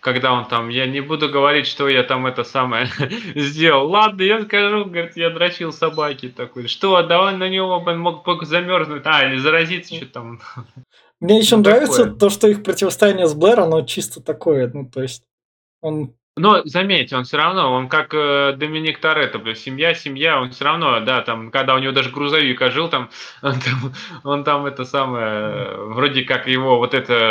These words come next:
Speaker 1: м, фашистские взгляды и всё вот это вот, э, озвучил. Этот гру-, грузовик же это его мысли, по
Speaker 2: Ну
Speaker 1: сути
Speaker 2: да.
Speaker 1: дела, это же его этот. И, э, вся эта его гомофобия напускная, он сам о мужчинах думает, так,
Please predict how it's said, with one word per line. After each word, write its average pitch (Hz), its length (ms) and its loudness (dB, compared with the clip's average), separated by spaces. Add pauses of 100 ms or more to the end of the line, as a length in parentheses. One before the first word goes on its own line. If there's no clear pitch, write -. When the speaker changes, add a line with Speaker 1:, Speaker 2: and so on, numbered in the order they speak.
Speaker 1:
м, 113 280 -10 (180)
фашистские 135 800 -2
взгляды 139 520 -2 (360)
и 123 300 -4
всё - 240 -6
вот 127 180 0
это 156 220 0
вот, 120 280 0
э, 110 160 2
озвучил. 127 720 -2 (400)
Этот 113 240 -4
гру-, 127 320 0
грузовик 135 420 2
же 123 120 -2
это 117 180 -4
его 127 460 0
мысли, 120 320 -4
по 123 140 -2
Speaker 2:
Ну - 20 -6
Speaker 1:
сути 170 260 0
Speaker 2:
да. 160 80 6
Speaker 1:
дела, 156 180 4
это 101 200 -8
же 107 100 -4
его 151 240 0
этот. 110 300 -2 (480)
И, 110 380 -6
э, 110 440 -2
вся 151 200 0
эта 135 180 0
его 131 180 2
гомофобия 139 600 0
напускная, 123 680 -2
он 120 120 -10
сам 151 280 0
о 120 220 2
мужчинах 117 460 -6
думает, 101 320 -14
так, 104 100 -20